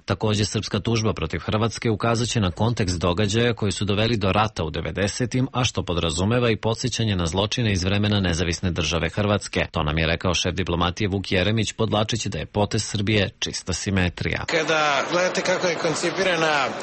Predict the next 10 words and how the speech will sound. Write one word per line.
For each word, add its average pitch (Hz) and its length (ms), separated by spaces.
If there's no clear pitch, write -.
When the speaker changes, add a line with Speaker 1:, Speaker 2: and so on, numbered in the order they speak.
Speaker 2:
hrvatska 220 340
tužba 139 360
za 143 280
događaje 160 340
devedesetih, 156 720
ona 165 180
naravno 151 360
ima 143 300
u - 20
svom 139 400